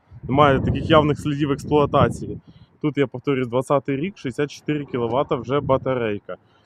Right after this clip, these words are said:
До речі, на ній стоять прикольні дісочки та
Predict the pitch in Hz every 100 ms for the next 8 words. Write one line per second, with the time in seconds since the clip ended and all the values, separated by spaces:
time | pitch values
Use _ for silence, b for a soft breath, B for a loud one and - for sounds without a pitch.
0 | _ 117 135 156 143 131 156 151 131 147
1 | - 123 104 165 156 131 131 - 190 -
2 | - - 147 151 143 139 139